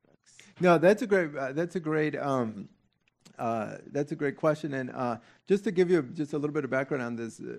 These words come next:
Speaker 2: the appearance of this gift book, it's actually one of the latest things that, that I have, uh, had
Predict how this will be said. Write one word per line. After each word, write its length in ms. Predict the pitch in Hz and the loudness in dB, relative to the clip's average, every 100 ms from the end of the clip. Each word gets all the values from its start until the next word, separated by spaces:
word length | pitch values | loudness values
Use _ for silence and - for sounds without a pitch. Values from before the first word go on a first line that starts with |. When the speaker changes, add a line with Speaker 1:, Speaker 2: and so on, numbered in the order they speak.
| - | -14
Speaker 2:
the 140 | 123 | -12
appearance 440 | 123 - 160 156 156 | -14 -8 -6 -6 -6
of 100 | 120 | -6
this 160 | 117 - | -8 -8
gift 200 | 123 - | -10 -8
book, 160 | 131 | -8
it's 140 | 135 160 | -6 -2
actually 420 | 156 156 156 127 | -4 -4 -4 -4
one 200 | 117 131 | -4 -6
of 60 | |
the 100 | 123 | -6
latest 480 | 120 123 131 135 135 | -6 -4 -4 -4 -6
things 260 | 120 110 104 | -10 -10 -10
that, 220 | 117 117 | -12 -8
that 120 | 117 | -8
I 60 | 107 | -6
have, 260 | 113 107 110 - | -8 -12 -16 -12
uh, 180 | 113 110 117 | -10 -10 -12
had 200 | 120 117 | -10 -10